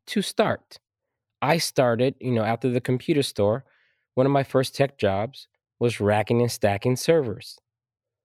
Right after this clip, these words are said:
Another one of my early tech jobs was answering support calls on the phone in a cubicle, picking up the phone and taking random tech support questions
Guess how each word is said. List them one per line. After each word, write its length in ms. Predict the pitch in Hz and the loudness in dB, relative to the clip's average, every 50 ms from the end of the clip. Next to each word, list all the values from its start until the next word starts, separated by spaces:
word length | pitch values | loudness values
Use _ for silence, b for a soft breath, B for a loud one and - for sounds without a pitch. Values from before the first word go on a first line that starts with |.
| _ - | _ -4
Another 340 | 110 113 120 135 151 165 | 0 2 2 4 4 4
one 120 | 143 135 123 | 4 4 2
of 80 | 120 | 4
my 100 | 117 117 | 2 2
early 300 | - - 110 107 110 110 | 2 2 2 2 2 0
tech 240 | 104 - 117 104 - | 0 0 -2 -4 -2
jobs 300 | - 104 101 104 104 - | 0 0 2 2 0 0
was 120 | 110 104 107 - | -4 -6 -4 -2
answering 480 | 117 120 123 123 - - 139 139 143 | 0 0 0 0 0 -2 0 0 0
support 580 | 139 - - 170 156 - - - 196 - - - | -2 0 -2 -2 -2 -2 -2 0 0 0 0 -4
calls 500 | - - 113 107 107 107 139 143 - - - _ _ - | -4 0 0 0 2 0 -2 -6 -8 -10 -16 _ _ -2
on 220 | 113 117 127 139 | 0 2 2 2
the 100 | 151 151 | 2 0
phone 440 | - - 156 123 104 92 92 - - _ _ _ _ _ _ _ _ _ _ _ _ | 0 0 0 0 0 -2 -4 -10 -16 _ _ _ _ _ _ _ _ _ _ _ _
in 120 | 117 120 127 | 0 0 0
a 60 | 135 | 0
cubicle, 760 | - - - - 143 110 110 101 - - 98 110 151 147 - _ _ _ _ _ _ _ _ _ _ _ _ _ _ _ _ | -2 -4 -2 -2 0 0 -2 -2 -2 -2 -2 -2 -4 -8 -14 _ _ _ _ _ _ _ _ _ _ _ _ _ _ _ _
picking 260 | - 135 - 156 151 | -4 0 2 2 2
up 120 | 147 147 - | 2 0 0
the 80 | 156 | -2
phone 540 | 135 - - 120 110 107 107 107 110 120 127 - _ _ _ _ _ _ | -2 0 0 0 2 2 0 0 -2 -6 -8 -14 _ _ _ _ _ _
and 180 | - 110 107 | -4 -4 -4
taking 400 | - - 127 120 120 120 104 101 | -2 -2 -2 0 0 0 0 0
random 420 | 101 110 123 135 139 135 139 139 131 | 2 2 2 2 2 2 2 0 0
tech 220 | - - 135 120 | -2 -4 -6 -6
support 400 | - - 117 101 - 107 98 - | -4 -6 -6 -4 -2 -4 -4 -4
questions 640 | - - - 98 92 - - 95 101 107 110 - | -4 -4 -4 -2 -2 -2 -6 -8 -8 -8 -12 -14